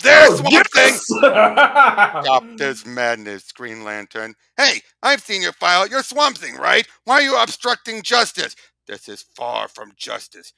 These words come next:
Speaker 1: and your construct is in very poor taste.
Speaker 2: Yeah.
Speaker 1: Uh, Hawkman, stop! Frankenstein, where'd you come from? Hang on, Hawkman, I'm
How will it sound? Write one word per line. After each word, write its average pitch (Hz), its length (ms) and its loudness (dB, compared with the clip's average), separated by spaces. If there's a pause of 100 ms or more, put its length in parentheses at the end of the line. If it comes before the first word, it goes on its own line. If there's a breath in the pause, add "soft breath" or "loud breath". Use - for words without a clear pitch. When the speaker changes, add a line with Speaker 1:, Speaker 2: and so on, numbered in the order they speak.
(120)
Speaker 1:
and 127 120 -14
your 151 100 -4
construct 143 600 -8
is 139 100 -14
in 131 160 -14
very - 420 0
poor - 220 -8
taste. - 680 -4 (640)
Speaker 2:
Yeah. 104 400 -10 (1200)
Speaker 1:
Uh, 143 260 -2 (680)
Hawkman, 175 460 0
stop! 233 540 0 (160)
Frankenstein, 120 580 -8
where'd 226 260 -8
you 233 140 -10
come 165 280 -8
from? 120 280 -8 (240)
Hang 240 220 0
on, 226 240 2
Hawkman, 196 520 0
I'm 185 340 0